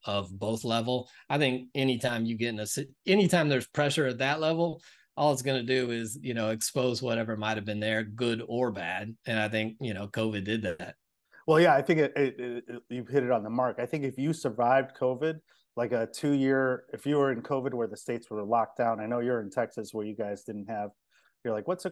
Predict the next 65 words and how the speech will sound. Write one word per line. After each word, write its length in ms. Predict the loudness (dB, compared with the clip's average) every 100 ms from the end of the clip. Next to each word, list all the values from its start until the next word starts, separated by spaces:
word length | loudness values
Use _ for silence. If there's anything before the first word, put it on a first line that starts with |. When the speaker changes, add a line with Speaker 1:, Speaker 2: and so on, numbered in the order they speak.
| 0
Speaker 1:
Yeah, 140 | 2
we 120 | 6
don't 120 | 6
Speaker 2:
quarantine?" 0 |
Speaker 1:
even 160 | 6 4
know 140 | 4
what 160 | 4 2
masks 380 | 2 0 0 0
are, 280 | 0 2 0
and 100 | -2
we 100 | 4
ride 220 | 6 6
around 200 | 4 0 0
on 180 | 2 2
horses 400 | 4 2 0 0
with 180 | -2
Speaker 2:
<laughs> 0 |
Speaker 1:
guns 540 | 2 2 2 0 -2 -4
and 200 | -8 -8
shoot 240 | -6 -6
people. 160 | 0 4
Speaker 2:
But, 120 | 4
Speaker 1:
Yeah. 140 | 2 -4 -10 -20 -20 _
Speaker 2:
but 120 | 6 8
I 120 | 6
mean, 260 | 6 4
like, 300 | 4 4 2
for 160 | 0 0
people 280 | 0 0 2
that 160 | 4 4
had 260 | 2 0
the 60 | -6
two 200 | -10 -6
years, 360 | -4 -4 -6 -6
I 80 | -4
felt 220 | 0 0
like 180 | -2 -6
that's, 280 | -6 -6 -4
like, 160 | -8 -10
ten 260 | -8 -6 -4
years. 320 | -2 -4 -6
If 100 | -6
you 80 | -6
survived 540 | -4 0 4 4 2 -2
covid, 420 | -2 -2 -4 -4
you, 180 | -6 -6
you're 180 | -2 -2
gonna 180 | 0 -4
survive 560 | -4 2 4 6 4 -2 _ _ _
for 100 | -2
a 60 | -2
while. 320 | 0 -2 -4 -10
Like, 120 | -4
I 100 | -4
feel 200 | 0 2
like 160 | 2 0
Speaker 1:
Sure. 120 | -4
Speaker 2:
it 160 | -6
did, 280 | 2 2 2 -8 _ _ -8
it 140 | -2
did 180 | -2 -2
show, 320 | 0 2 4
it 160 | 2 2
bolstered 440 | 0 0 -2 -4
any 380 | -4 -2 -4 -4